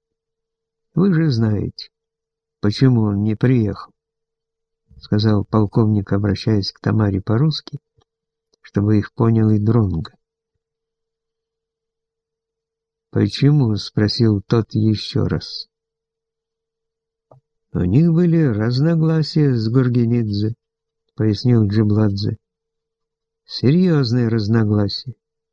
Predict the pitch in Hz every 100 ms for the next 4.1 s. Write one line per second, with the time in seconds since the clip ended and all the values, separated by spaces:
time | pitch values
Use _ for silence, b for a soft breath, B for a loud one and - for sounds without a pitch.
0 | _ _ _ _ _ _ _ _ _ _
1 | _ 92 117 156 156 156 156 127 147 147
2 | 139 - 120 - 120 107 135 117 117 113
3 | 101 117 117 120 101 104 131 151 110 92
4 | -